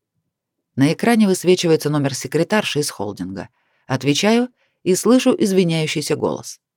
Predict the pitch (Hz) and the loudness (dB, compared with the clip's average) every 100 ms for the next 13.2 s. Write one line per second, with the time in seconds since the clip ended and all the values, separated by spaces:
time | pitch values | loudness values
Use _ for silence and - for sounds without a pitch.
0 | _ _ _ _ 269 269 - 370 254 220 | _ _ _ _ 0 2 4 4 6 4
1 | 220 226 240 233 170 156 151 - - - | 4 4 4 2 2 2 0 -6 -12 -12
2 | - 226 240 240 - 370 302 254 262 226 | 2 4 4 2 2 2 4 6 6 6
3 | 214 214 220 156 123 113 - _ _ _ | 4 4 4 2 0 -6 -14 _ _ _
4 | _ _ _ 104 117 - 104 147 165 _ | _ _ _ -4 -2 -2 -2 -2 -6 _
5 | _ _ _ _ 214 294 370 403 240 165 | _ _ _ _ 0 2 2 2 2 0
6 | 135 - 123 _ _ _ _ _ _ _ | -6 -8 -16 _ _ _ _ _ _ _
7 | - 117 117 113 - 131 - 170 - _ | -12 -6 -4 -2 0 0 2 0 0 _
8 | _ _ _ _ _ - 254 339 392 302 | _ _ _ _ _ 2 4 4 4 2
9 | 226 - 214 196 202 - 269 262 185 202 | 2 2 2 2 0 0 4 4 6 4
10 | 185 202 - - 156 143 - - _ _ | 4 2 0 -6 -4 -6 -10 -20 _ _
11 | - - - 254 226 233 220 294 247 196 | -20 -14 2 4 4 4 6 8 8 4
12 | 220 269 233 196 143 131 160 - 185 117 | 4 4 4 2 2 0 0 -2 -2 -6
13 | 131 127 | -10 -16